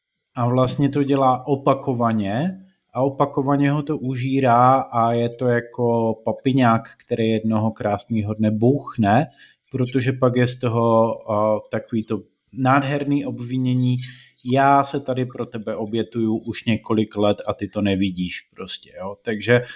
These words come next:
jenom ať, eh, tady máme všechny ty roviny, jo. Ono je to o tom, jak se dohodnete, pokud tam cítíte oba dva soulad. A jasně, někdy to bude o tom,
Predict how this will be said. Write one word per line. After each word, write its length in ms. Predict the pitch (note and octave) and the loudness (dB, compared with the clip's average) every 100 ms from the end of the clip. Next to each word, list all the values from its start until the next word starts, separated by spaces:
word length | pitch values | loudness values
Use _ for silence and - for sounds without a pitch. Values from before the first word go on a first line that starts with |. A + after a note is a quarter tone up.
| - _ _ _ _ _ - - | -20 _ _ _ _ _ -20 -4
jenom 380 | B2 C#3 D#3+ D#3+ | 2 4 4 4
ať, 220 | D3 - | 2 -2
eh, 120 | C3 B2 B2 B2 B2+ | 0 4 4 2 0
tady 180 | C3+ C#3+ | 2 4
máme 320 | C#3+ C#3 D3+ | 4 4 2
všechny 460 | C#3+ C#3 B2+ C#3+ D#3+ | 0 -4 -2 -2 0
ty 140 | F#3 | 2
roviny, 420 | D#3+ D3 G3 D#3+ | 2 4 2 2
jo. 140 | E2 F2 | 0 -6
Ono 680 | G2+ B2 A#2+ C3+ C#3 C#3 | -6 -2 4 6 6 2
je 160 | - B2 | -2 -2
to 180 | B2 C#3+ | 0 0
o 60 | |
tom, 220 | C#3+ D3 C#3 | 2 4 4
jak 180 | B2+ | 4
se 140 | - E3 | 2 2
dohodnete, 720 | E3+ C#3+ C#3 C3+ A2+ D#2+ F#2+ _ | 4 4 4 4 2 0 -6 _
pokud 440 | - D3 C#3+ D#3 - | -2 -2 0 -4 2
tam 200 | D3 C#3 | 2 2
cítíte 520 | - A#2 B2 - A#2 | 0 -4 -4 -4 -2
oba 260 | A2 G#2+ G#2+ | -2 2 2
dva 220 | G#2+ A#2 | 2 0
soulad. 460 | - A#2+ A2 F2 - - | 0 0 2 0 -4 -6
A 80 | B2+ | 0
jasně, 500 | C#3 B2 - F#2 F#2 | 0 -2 -6 -6 -4
někdy 600 | G#2 B2+ C#3+ C#3 C#3+ C#3+ | 2 6 6 6 2 2
to 160 | D#3+ | 0
bude 300 | C3 C3 C3 | 0 2 2
o 100 | A2+ | 2
tom, 340 | - G#2 G#2 | -2 -2 -2